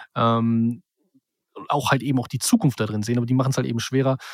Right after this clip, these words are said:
weil sowas natürlich dann auch immer ganz gerne an die Öffentlichkeit gelangt, wenn irgendwelche Menschen gescammt werden.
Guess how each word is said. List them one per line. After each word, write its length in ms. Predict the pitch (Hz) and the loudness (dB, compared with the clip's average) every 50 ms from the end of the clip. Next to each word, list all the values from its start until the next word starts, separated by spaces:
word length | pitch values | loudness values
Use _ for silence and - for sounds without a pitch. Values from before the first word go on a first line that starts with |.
| - - - | -14 -6 -2
weil 140 | 117 107 113 | 0 0 2
sowas 240 | 113 139 165 156 - | 4 6 4 4 4
natürlich 260 | 143 - - 143 - | 0 0 0 2 2
dann 160 | 135 127 - | 2 0 0
auch 140 | 139 127 - | -2 -4 -2
immer 200 | 147 131 127 123 | 0 0 0 2
ganz 280 | - - 120 117 - | 2 0 0 0 0
gerne 260 | - 127 120 117 117 107 | 0 2 2 2 2 0
an 100 | 110 107 | 0 -2
die 120 | 113 110 | -2 -2
Öffentlichkeit 500 | 107 - - 113 101 - - - 98 98 | -4 -6 -8 -10 -10 -8 -6 -8 -8 -6
gelangt, 240 | - 101 92 95 98 | -6 -6 -8 -6 -6
wenn 120 | 104 95 | -8 -10
irgendwelche 340 | 104 101 98 95 90 - - | -8 -8 -8 -8 -8 -8 -8
Menschen 240 | 90 87 - - - | -10 -10 -10 -12 -14
gescammt 400 | - 95 - - 92 92 90 - | -14 -14 -10 -8 -8 -8 -8 -12
werden. 140 | - - | -18 -20